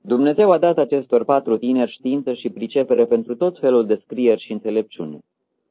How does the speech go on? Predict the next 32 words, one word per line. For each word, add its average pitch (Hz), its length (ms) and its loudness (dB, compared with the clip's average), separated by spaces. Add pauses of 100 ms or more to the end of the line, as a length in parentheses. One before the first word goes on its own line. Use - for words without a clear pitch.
(360)
Mai 160 240 2
ales 139 260 4
însă 135 320 0
a 127 160 2
făcut 151 300 2
pe 165 120 6
Daniel 139 440 4
priceput 143 540 -2
în 135 120 0
toate 180 260 2
vedeniile 120 600 2
și 95 100 -6
în 120 100 -6
toate 120 240 -2
visele. - 500 -8 (2250)
La 107 180 2
vremea 190 280 2
sorocită 131 500 2
de 113 120 2
împărat, 113 400 2
ca 120 200 -2
să-i 110 100 0
aducă 120 280 -2
la 95 120 2
el, 127 380 2 (560)
căpetenia 151 560 2
famenilor 139 520 4
i-a 120 180 4
dus 147 180 -2
înaintea 120 340 -2
lui 104 100 -2
Nebucadnețar. 101 800 -6